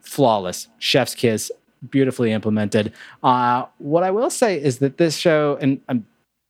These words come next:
I haven't watched many of the, the more recent C W shows. Uh, I bailed through, you know, on, on the, the D C Universe stuff,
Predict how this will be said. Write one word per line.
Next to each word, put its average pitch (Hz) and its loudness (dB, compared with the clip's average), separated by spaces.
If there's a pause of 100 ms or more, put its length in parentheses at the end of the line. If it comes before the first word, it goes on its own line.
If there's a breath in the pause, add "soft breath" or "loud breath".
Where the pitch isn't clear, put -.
(260)
I 165 2
haven't 180 0
watched 139 0
many 123 2
of 117 -2
the, 110 -2
the 113 -2
more 110 0
recent 101 -2
C - -6
W 98 -4
shows. 101 -2 (380 loud breath)
Uh, 107 2
I 117 -2
bailed 107 0 (160)
through, 104 0
you 110 -2
know, 95 -4
on, 101 -10
on 101 -6
the, 98 -8
the 104 -12
D 101 -6
C - -10
Universe 98 -6
stuff, - -2